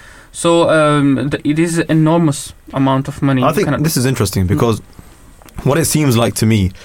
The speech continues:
Speaker 2: is that most of the, the, the, the spending is
Speaker 1: Mm-hmm.
Speaker 2: happening on military
Speaker 1: Mm-hmm.
Speaker 2: and not so much on defense. And perhaps what, as David was suggesting,
Speaker 1: Mm-hmm.
Speaker 2: is that even if we were to entertain the notion that, you know, there needs to be some kind of defense budget,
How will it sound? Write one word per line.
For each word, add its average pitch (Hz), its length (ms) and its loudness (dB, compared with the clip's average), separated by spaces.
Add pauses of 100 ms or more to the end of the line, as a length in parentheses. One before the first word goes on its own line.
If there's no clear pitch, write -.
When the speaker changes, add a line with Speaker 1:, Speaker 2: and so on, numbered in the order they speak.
(140)
Speaker 2:
is - 80 -6
that 165 80 2
most 131 260 2
of 117 80 0
the, 113 100 2 (160)
the, 110 180 0
the, 110 400 0
the 98 140 0
spending 98 600 0 (160)
is 107 80 0
Speaker 1:
Mm-hmm. 104 60 2
Speaker 2:
happening 107 280 0
on 101 120 2
military 104 480 -2 (300)
Speaker 1:
Mm-hmm. 143 280 -2
Speaker 2:
and 110 300 2
not 123 280 0
so 131 260 0
much 120 260 0
on 110 140 2
defense. 98 420 -2 (140)
And 113 120 0
perhaps 120 400 0 (180)
what, 120 240 0 (100)
as 117 160 2
David 113 260 2
was 98 140 -2
suggesting, 101 500 0
Speaker 1:
Mm-hmm. 143 240 0 (100)
Speaker 2:
is 110 100 -2
that 123 100 2
even 143 180 0
if 131 100 -4
we 127 60 2
were 139 220 2
to 101 520 0
entertain 127 380 0
the 117 80 2
notion 110 360 0
that, 95 220 -2
you 117 200 0
know, 92 100 2
there 101 80 2
needs 113 160 0
to - 60 -2
be 107 100 2
some 113 220 0
kind 107 180 0
of 98 80 0
defense 98 340 -2
budget, 104 420 0